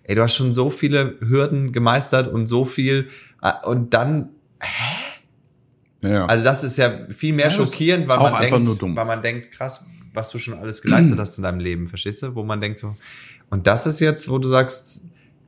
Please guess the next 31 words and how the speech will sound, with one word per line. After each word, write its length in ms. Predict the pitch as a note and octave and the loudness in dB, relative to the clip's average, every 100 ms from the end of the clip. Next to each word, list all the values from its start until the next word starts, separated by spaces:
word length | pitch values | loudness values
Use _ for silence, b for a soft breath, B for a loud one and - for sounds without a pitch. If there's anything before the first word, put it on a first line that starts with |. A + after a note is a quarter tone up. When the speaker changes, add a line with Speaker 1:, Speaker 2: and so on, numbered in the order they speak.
| _ - | _ -6
Speaker 1:
ich, 320 | - - - - | -4 -4 -12 -12
ich 160 | - | -8
schaller 300 | - F#2+ A#2+ | -4 0 2
jemandem 280 | D3+ D3 C#3 | 4 2 0
ins 100 | B2+ | 0
eine, 180 | C3 B2+ | 0 2
weil 120 | A#2 | 2
mir 120 | A2 | 2
ein 180 | G2+ F#2+ | 0 -2
Joke 280 | - A2+ C#3 | -2 -2 -2
nicht 160 | C#3+ | -6
gefallen 440 | D3+ D3 D#3 D#3 D3+ | -8 -6 -4 -2 -2
hat? 220 | D3+ D#3 _ b b b b b b _ _ | -4 -6 _ b b b b b b _ _
Hm. 340 | - A#2+ C3+ E2+ | -10 -8 -6 0
Speaker 2:
Ich 140 | D#3 - | 0 2
finde 340 | G3 G3+ E3+ | 2 2 2
ja, 220 | E3 D#3+ | 2 2
der 160 | D#3+ C#3 | 2 0
sah 600 | A#2 B2 C#3 D3 E3 E3+ _ _ _ _ _ | 2 4 4 2 0 -8 _ _ _ _ _
nicht 880 | - A#2 B2+ C3 C#3+ C#3 - - - _ _ _ _ _ _ _ _ _ _ | 0 2 4 4 4 2 -4 -14 -18 _ _ _ _ _ _ _ _ _ _
so 320 | - A#2 G#2+ | -6 -6 -2
ganz 640 | B2+ B2 B2 B2 - - | 0 2 2 0 -4 -4
gesund 960 | - A2+ G2 G2 G#2 G#2 F#2 F2 - - | 0 2 2 0 2 4 4 0 -2 -6
aus. 340 | C#2 C#2 - | -4 -4 -6
Ich 100 | F2+ | -4
weiß 160 | G#2 G#2+ | -2 0
nicht, 160 | G#2 A2 | -2 -2
hast 200 | A#2+ - | -2 0
du 60 | |
dir, 340 | A#2+ A#2+ A#2 G#2+ | 2 4 4 2
äh, 440 | F2 F#2+ B1 C#2 | 0 -4 -4 -6